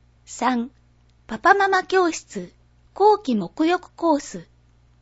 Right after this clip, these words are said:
八月十二日金曜日、二回に分けて開催します。一回目、午前九時から十時三十分まで。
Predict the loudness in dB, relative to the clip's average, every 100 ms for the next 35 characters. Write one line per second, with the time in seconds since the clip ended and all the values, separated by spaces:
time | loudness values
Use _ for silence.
0 | _ _ _ _ -18 -6 0 0 0 -2
1 | 0 2 2 0 -2 -6 0 4 4 4
2 | 2 0 -8 -14 _ _ _ _ _ _
3 | -10 0 4 4 6 4 4 0 -6 -8
4 | -2 -2 0 -4 -4 -4 -4 -4 -10 -20
5 | _ _ _ _ _ _ _ _ _ -12
6 | -12 -2 0 2 2 2 -2 _ _ _
7 | _ _ -2 0 2 0 0 -4 -4 -2
8 | -2 -2 -2 0 0 -2 -4 0 0 0
9 | -2 -2 -2 -2 -4 -10 -12